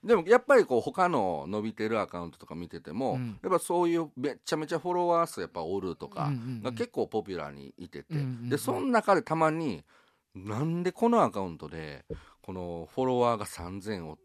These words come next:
Speaker 2: て、
Speaker 1: うんうんうんうん。
Speaker 2: で、その人がフォローしてるのが
Speaker 1: うん。
Speaker 2: 一桁なんやろうとか、
Speaker 1: はいはいはい。
Speaker 2: まあ、これはもしかしたら三千までいったところで全員切っ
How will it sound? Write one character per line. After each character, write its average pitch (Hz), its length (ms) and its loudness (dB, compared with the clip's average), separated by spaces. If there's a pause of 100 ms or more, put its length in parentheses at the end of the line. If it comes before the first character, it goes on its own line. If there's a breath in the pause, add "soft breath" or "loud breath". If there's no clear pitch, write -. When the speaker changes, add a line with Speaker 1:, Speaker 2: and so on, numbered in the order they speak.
(120)
Speaker 2:
て、 165 160 -4
Speaker 1:
う 170 40 0
ん - 20 4
う 175 40 4
ん - 20 4
う - 20 6
ん - 40 6
う - 20 6 (380)
ん。 156 60 -2
Speaker 2:
で、 113 320 -2
そ 123 140 -4
の 120 80 0
人 - 140 -8
が 82 80 -8
フ - 140 -4
ォ - 40 4
ロ 92 100 -4
ー 82 40 -10
し - 80 -16
て 92 80 -10
る 85 120 -8
の 78 120 -12
が 87 300 -6
Speaker 1:
う - 20 -4
ん。 139 120 -4
Speaker 2:
一 117 240 -4
桁 - 240 -6
な 73 120 -12
ん 71 80 -14
や 73 120 -16
ろ 78 160 -12
う - 40 -18
と - 120 -16
か、 - 160 -6
Speaker 1:
は 131 160 -4
い 113 60 -8
は 107 40 -10
い 107 40 -12
は 110 100 -10
い。 95 100 -14 (180)
Speaker 2:
ま 101 60 -8
あ、 - 20 -18
こ - 180 -12
れ 190 40 -4
は 196 60 -4
も 190 100 -2
し - 80 -8
か 143 140 0
し - 60 -10
た 104 60 -4
ら 82 40 -8
三 123 340 -4
千 170 180 -2
ま 104 120 -2
で 95 60 -6
い - 20 -6
っ - 40 -16
た - 120 -12
と - 80 -12
こ - 80 -10
ろ 85 80 -6
で 85 120 -16
全 160 440 0
員 147 60 -6
切 - 160 -16
っ - 40 -20